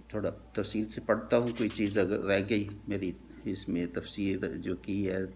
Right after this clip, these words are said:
या तमहीद तो फिर वो आप सुन, सुन लें। एक से चार आयत जो है उसकी तफसीर फरमाया कि आसमान व ज़मीन और जो कुछ इनके दरमियान है, यानी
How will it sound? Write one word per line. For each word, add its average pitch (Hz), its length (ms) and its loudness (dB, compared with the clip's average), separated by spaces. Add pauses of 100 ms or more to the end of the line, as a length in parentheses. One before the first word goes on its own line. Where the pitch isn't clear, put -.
या 95 160 -2
तमहीद 90 500 -4
तो 85 120 -2
फिर 85 340 -8
वो 80 200 -6
आप 82 300 -4
सुन, - 220 -12 (380)
सुन 92 200 -2
लें। 98 220 2 (920)
एक 151 240 10
से 151 200 8
चार 139 380 12
आयत 127 520 6 (280)
जो 120 180 8
है 113 260 6
उसकी 117 360 2
तफसीर 117 500 2 (680)
फरमाया 127 400 12
कि 151 140 6
आसमान 131 480 12
व 143 120 12
ज़मीन 127 440 10
और 139 60 12
जो 127 220 10
कुछ 151 260 4
इनके 135 240 10
दरमियान 113 500 10
है, 123 360 6
यानी 127 280 10